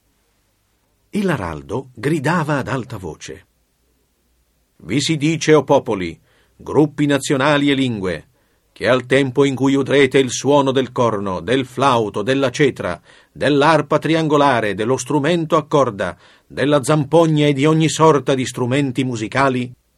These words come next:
vi prostriate e adoriate l'immagine d'oro che Nabucodonosor il re ha eretto. E chiunque non si prostri e non adori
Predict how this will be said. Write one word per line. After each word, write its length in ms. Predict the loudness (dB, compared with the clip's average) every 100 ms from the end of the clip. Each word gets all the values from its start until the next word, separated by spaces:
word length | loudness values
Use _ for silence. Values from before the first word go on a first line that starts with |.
| _ _
vi 220 | -2 0
prostriate 800 | 2 2 0 -2 2 4 4 4
e 100 | 4
adoriate 640 | 4 4 2 4 2 2 2
l'immagine 720 | 0 -2 0 0 0 0 2
d'oro 400 | 6 6 6 4
che 160 | 2
Nabucodonosor 880 | 0 0 -2 0 4 4 4 2 2
il 120 | 0
re 300 | 0 2 4
ha 140 | 4 4
eretto. 600 | 2 -2 -6 -12 -12 -14 _ _ _ _ _ _ _ _
E 260 | -2 2 2
chiunque 580 | 4 4 6 4 4 4
non 260 | 6 4
si 180 | 4 0
prostri 500 | 4 2 2 -2 0
e 80 | 0
non 240 | 4 4
adori 520 | 6 6 6 4 0